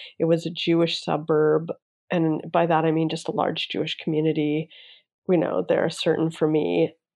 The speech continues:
symbolic connotations to that, or visual representations that are kind of reflected in a Jewish suburb in the eighties. And it all made a very big impact on me visually. And then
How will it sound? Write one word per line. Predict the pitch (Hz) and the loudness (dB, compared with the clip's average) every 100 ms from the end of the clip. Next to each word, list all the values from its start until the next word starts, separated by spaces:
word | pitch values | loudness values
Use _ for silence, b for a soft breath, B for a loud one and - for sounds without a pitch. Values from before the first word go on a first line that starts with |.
| _ _ _ - | _ _ _ -10
symbolic | - 175 160 160 160 165 - | 0 2 4 2 2 0 -2
connotations | - - - - 170 190 - 262 262 - - - | -4 -2 -4 -4 -2 0 -2 -6 -8 -14 -20 -2
to | 254 254 | -2 0
that, | 262 262 262 - | 0 0 0 2
or | 156 156 | 0 2
visual | 170 180 185 180 | 0 2 2 2
representations | 185 165 165 165 156 - - 160 180 175 175 | 2 0 -2 -4 -4 -2 -2 0 0 0 0
that | - - | -4 -2
are | 165 165 B B B B _ - | -4 -6 B B B B _ -10
kind | 175 156 | -4 -4
of | 160 - - | -4 -10 -8
reflected | 170 165 - 160 - 180 175 - | -6 -2 -2 -2 0 0 0 -2
in | 180 170 170 - - | -2 0 0 -2 0
a | 175 | -2
Jewish | 185 - 175 - | 0 0 0 0
suburb | 160 175 170 | 0 2 2
in | 170 | 4
the | 160 | 2
eighties. | - 156 147 160 196 233 - - 190 | 2 0 0 0 2 0 -2 -4 2
And | 185 175 170 175 175 170 B B B - - | 4 6 4 2 0 -4 B B B -12 0
it | 180 | 0
all | 170 165 175 | 2 0 2
made | 180 156 | 4 2
a | 156 _ | -2 _
very | 180 165 160 165 160 - | 0 2 4 2 0 0
big | 165 151 220 - | 2 2 -2 -8
impact | 160 165 - - 214 - | -10 -8 -6 -6 -6 -2
on | 220 220 | -2 0
me | 233 208 | 0 2
visually. | 175 170 175 196 220 - | 2 0 0 2 2 2
And | 196 185 | 2 2
then | 185 185 | 2 0